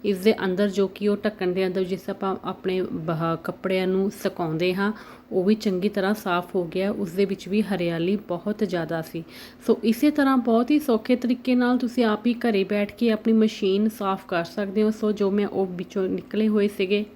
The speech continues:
ਉਹ ਉਹਨਾਂ ਵਿੱਚ ਵੀ ਮੈਂ ਫਿੱਟ ਕਰ ਦਿੱਤੇ। ਤੁਸੀਂ ਇਹ ਘਰੇ ਆਰਾਮ ਨਾਲ ਕਰ ਸਕਦੇ, ਕਿਸੇ ਵੀ, ਕੋਈ ਵੀ ਮਕੈਨਿਕ ਦੀ ਲੋੜ ਨਹੀਂ ਹੈ। ਸੋ ਮੇਰੀ ਜੇਕਰ ਵੀਡੀਓ ਵਧੀਆ ਲੱਗੇ, ਇਸ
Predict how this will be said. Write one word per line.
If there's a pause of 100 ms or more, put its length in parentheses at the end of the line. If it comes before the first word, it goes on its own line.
(100)
ਉਹ
ਉਹਨਾਂ
ਵਿੱਚ
ਵੀ
ਮੈਂ (440)
ਫਿੱਟ
ਕਰ
ਦਿੱਤੇ।
ਤੁਸੀਂ
ਇਹ
ਘਰੇ
ਆਰਾਮ
ਨਾਲ
ਕਰ
ਸਕਦੇ,
ਕਿਸੇ
ਵੀ,
ਕੋਈ
ਵੀ
ਮਕੈਨਿਕ
ਦੀ
ਲੋੜ
ਨਹੀਂ
ਹੈ। (480)
ਸੋ
ਮੇਰੀ
ਜੇਕਰ
ਵੀਡੀਓ
ਵਧੀਆ
ਲੱਗੇ,
ਇਸ